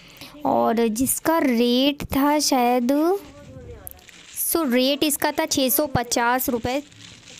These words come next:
So, यहाँ पे हंड्रेड रुपीज़ का स्कॉच ब्राइट का ग्लव्स मिल रहा था, बहुत ही अच्छा, useful रहता है। इसमें हम आराम से बर्तन धुल सकते हैं और वो भी हाथ में पहन के। और यहाँ पे हमें मिल रहा था advanced wiper। So, ये wiper use करना बहुत ही ज़्यादा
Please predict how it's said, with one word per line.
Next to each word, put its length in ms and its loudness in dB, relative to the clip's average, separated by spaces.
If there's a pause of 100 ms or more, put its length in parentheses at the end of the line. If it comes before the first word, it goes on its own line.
(100)
So, 40 0
यहाँ 280 0
पे 100 -2
हंड्रेड 440 2
रुपीज़ 360 0
का 140 2
स्कॉच 460 0
ब्राइट 300 0
का 160 0
ग्लव्स 400 0
मिल 140 2
रहा 140 2
था, 220 0 (680)
बहुत 300 2
ही 60 2
अच्छा, 300 0
useful 500 2
रहता 220 0
है। 80 0
इसमें 260 2
हम 260 2 (380)
आराम 300 2
से 180 2
बर्तन 380 0
धुल 180 2
सकते 360 -2
हैं 80 2
और 180 2
वो 140 4
भी 140 0
हाथ 240 2
में 100 4
पहन 300 2
के। 100 0
और 180 2
यहाँ 420 4
पे 100 0
हमें 200 2
मिल 300 2
रहा 260 2
था 280 0 (460)
advanced 880 -2 (840)
wiper। 560 -2
So, 340 2
ये 200 2
wiper 560 0
use 300 2
करना 240 2
बहुत 360 0
ही 40 2
ज़्यादा 240 2